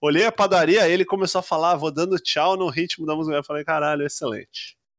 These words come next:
Mas enfim, eu, eu sigo a linha, assim, o Taichi,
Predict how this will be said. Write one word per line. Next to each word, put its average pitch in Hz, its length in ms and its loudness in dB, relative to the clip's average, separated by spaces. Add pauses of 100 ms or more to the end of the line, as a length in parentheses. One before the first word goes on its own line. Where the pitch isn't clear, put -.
(500)
Mas 196 120 0
enfim, 247 320 -2 (120)
eu, 185 240 2 (460)
eu 208 340 0 (220)
sigo 247 380 0
a - 20 4
linha, 208 200 2
assim, 185 120 0
o 156 60 2
Taichi, 160 500 0